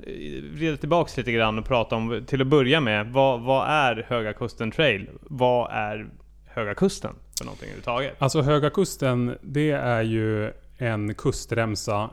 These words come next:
Speaker 2: mellan Sundsvall och Umeå.
Speaker 1: Mm.
Speaker 2: Eh, i, ja, södra Norrlandskusten.
Speaker 1: Mm.
Speaker 2: Eh, som är ett världsarv. Och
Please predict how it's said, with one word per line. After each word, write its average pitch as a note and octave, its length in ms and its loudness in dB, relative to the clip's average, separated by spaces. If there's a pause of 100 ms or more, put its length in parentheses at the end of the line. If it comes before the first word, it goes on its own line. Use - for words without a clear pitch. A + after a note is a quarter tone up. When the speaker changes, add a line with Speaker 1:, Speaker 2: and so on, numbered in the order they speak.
(140)
Speaker 2:
mellan G#2 540 -2
Sundsvall G2+ 680 -4
och - 220 -12
Umeå. A2 600 -4 (1300)
Speaker 1:
Mm. A2 360 -2 (220)
Speaker 2:
Eh, - 20 -10 (160)
i, G#2 340 -6 (180)
ja, G#2+ 280 -6
södra G#2 360 -8
Norrlandskusten. G#2 800 -8 (240)
Speaker 1:
Mm. A#2+ 280 -4 (560)
Speaker 2:
Eh, G#2 380 -6
som G#2+ 280 -2
är G#2 420 -2
ett - 680 -10 (500)
världsarv. A#2 880 -6 (1400)
Och - 480 -8